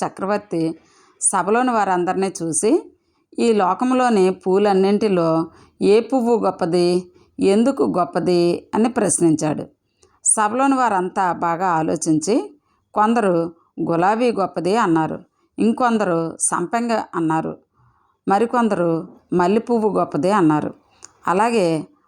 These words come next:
అవి ఎందుకు గొప్పవో కారణాలు చెప్పారు, కానీ అక్బర్కు వారి సమాధానాలు ఏవీ నచ్చలేదు.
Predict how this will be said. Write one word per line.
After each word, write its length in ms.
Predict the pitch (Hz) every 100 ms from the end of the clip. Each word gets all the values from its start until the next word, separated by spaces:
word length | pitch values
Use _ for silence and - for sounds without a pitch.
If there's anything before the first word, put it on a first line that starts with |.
| _ 185
అవి 180 | 185
ఎందుకు 580 | 202 185 220 262 208 180 185
గొప్పవో 600 | 170 196 180 165 151 - _ _ - -
కారణాలు 840 | 170 185 226 226 202 170 165 160 165 _ _ _ _ _ -
చెప్పారు, 480 | 185 - 185 160 156 _ _ _ -
కానీ 320 | 185 220 240
అక్బర్కు 880 | 202 175 202 - 240 - 190 170 165 _ _ -
వారి 280 | 185 190 185
సమాధానాలు 840 | 190 165 202 208 226 202 185 170
ఏవీ 500 | 170 170 170 233 -
నచ్చలేదు. 640 | - - - 165 160 -